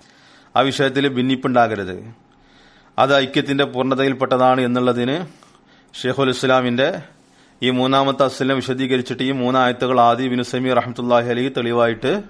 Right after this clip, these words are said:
കൊണ്ടുവന്നു. ഈ മൂന്ന് ആയത്തുകൾ വമിൻ ബയാനിഹി ഫി സുന്നത്തി റസൂലില്ലാഹി സ്വല്ലല്ലാഹു അലൈഹി വസല്ലം, അവ ഖുർആനിൽ വന്നത് പറഞ്ഞു,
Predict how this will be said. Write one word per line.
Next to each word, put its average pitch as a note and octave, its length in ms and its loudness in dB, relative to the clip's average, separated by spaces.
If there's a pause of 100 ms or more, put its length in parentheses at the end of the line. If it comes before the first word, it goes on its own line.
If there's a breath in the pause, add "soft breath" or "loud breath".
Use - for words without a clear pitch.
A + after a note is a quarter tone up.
(120)
കൊണ്ടുവന്നു. G#2 440 -6
ഈ A#2 60 -4
മൂന്ന് A2 260 -2
ആയത്തുകൾ F#2 380 -6 (1500 soft breath)
വമിൻ D#3 280 2
ബയാനിഹി E3 500 4
ഫി E3 100 0
സുന്നത്തി D#3+ 400 0
റസൂലില്ലാഹി D3+ 540 2
സ്വല്ലല്ലാഹു D3+ 380 2
അലൈഹി C#3+ 100 -4
വസല്ലം, D3 400 -2 (720 soft breath)
അവ C3+ 100 0
ഖുർആനിൽ D#3 460 2
വന്നത് D#3+ 280 2
പറഞ്ഞു, A2+ 340 -2